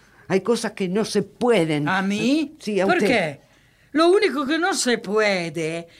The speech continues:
Speaker 2: es vivir como viví yo tanto tiempo.
Speaker 1: Pero una viuda.
Speaker 2: ¿A qué viuda ni viuda? Además era lo mismo cuando vivía mi marido. Asunción,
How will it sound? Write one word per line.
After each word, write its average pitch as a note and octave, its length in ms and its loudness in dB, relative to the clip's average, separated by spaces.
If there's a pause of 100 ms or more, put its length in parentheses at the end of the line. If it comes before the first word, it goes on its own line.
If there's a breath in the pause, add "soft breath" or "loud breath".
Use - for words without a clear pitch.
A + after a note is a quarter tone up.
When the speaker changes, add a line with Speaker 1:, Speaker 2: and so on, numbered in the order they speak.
Speaker 2:
es A#3 200 -2
vivir C4+ 400 0
como A#3 240 0
viví B3+ 300 -2
yo C4 300 0 (360 loud breath)
tanto G3+ 560 -2
tiempo. E3+ 720 -8 (160)
Speaker 1:
Pero D#3 240 0
una D3+ 260 4
viuda. D3+ 480 2
Speaker 2:
¿A C3 60 -4
qué D4+ 120 -2
viuda F#3 520 -6
ni F3 140 -8
viuda? C#3 720 -10 (480 soft breath)
Además A3 420 0
era G#3+ 180 0
lo G#3 120 -2
mismo G#3 540 -4
cuando F#3+ 260 -4
vivía F#3+ 320 -4
mi F#3+ 140 -4
marido. C#3+ 720 -4 (880 loud breath)
Asunción, E3+ 680 -2